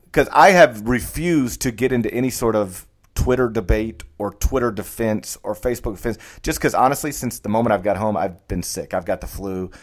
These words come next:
I don't know if you can tell by the way I sound, but I've been really, really out of it the past couple of days. Just awful. Um, and I, so I've got no energy to, to argue about this, but I also find it, uh, it, it doesn't benefit anybody to get into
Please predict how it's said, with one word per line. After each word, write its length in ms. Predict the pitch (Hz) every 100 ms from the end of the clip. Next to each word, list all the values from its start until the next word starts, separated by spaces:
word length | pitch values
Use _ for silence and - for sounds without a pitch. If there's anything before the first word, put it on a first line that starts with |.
| - _
I 80 | -
don't 80 | 98
know 80 | 87
if 60 |
you 80 | 90
can 100 | 87
tell 240 | - 95
by 120 | 87 82
the 100 | 85
way 120 | 87
I 80 | 82
sound, 460 | - 95 90 80
but 140 | 80 73
I've 180 | 92
been 220 | 87 82 92
really, 260 | 104 85
really 240 | 85 82 80
out 220 | 85 80
of 80 | 76
it 80 | -
the 60 |
past 240 | - 82 -
couple 200 | 85 78
of 60 |
days. 260 | 82 64 -
Just 220 | 87 - _ -
awful. 400 | 98 90 65 - - - - -
Um, 340 | 113 107 98 -
and 120 | 117
I, 20 |
so 160 | 107 101
I've 100 | 98
got 140 | 104
no 200 | 110 117
energy 320 | 107 95 85
to, 140 | 85 - -
to 160 | - -
argue 320 | 101 87 87
about 220 | 87 87
this, 240 | 92 85 -
but 220 | - -
I 40 |
also 300 | 123 127 120
find 260 | 104 104 98
it, 200 | 98 - - - _ _
uh, 440 | 85 80 60 55 58 - _ _ -
it, 1600 | 50 - - - - _ - - - _ - _ _ - 104
it 180 | 113 117
doesn't 260 | 131 113 104
benefit 360 | 120 113 110
anybody 440 | 87 104 92 87 87
to 80 | 87
get 160 | 95
into 240 | 90 92